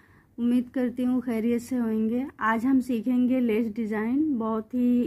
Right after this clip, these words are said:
easy लेस है, इसे हम दुपट्टा पे, slips पे, साड़ी पे आसानी से बना सकते हैं। इसके लिए मैं यूज़ कर रही हूँ cotton thread और नाइन ज़ीरो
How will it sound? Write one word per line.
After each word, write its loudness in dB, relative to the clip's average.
easy 0
लेस 0
है, 0
इसे -2
हम 2
दुपट्टा -2
पे, -2
slips -2
पे, 0
साड़ी 2
पे 0
आसानी -2
से -6
बना -2
सकते -8
हैं। 0
इसके 0
लिए 4
मैं 4
यूज़ 2
कर -2
रही -2
हूँ 0
cotton -2
thread -2
और 2
नाइन 4
ज़ीरो 0